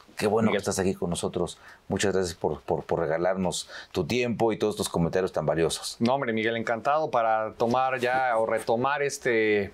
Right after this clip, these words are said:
Speaker 2: tema, ¿no? Que estuvimos dando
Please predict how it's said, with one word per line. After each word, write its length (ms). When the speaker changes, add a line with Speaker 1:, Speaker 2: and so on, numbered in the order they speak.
Speaker 2:
tema, 300
¿no? 220
Que 580
estuvimos 400
dando 520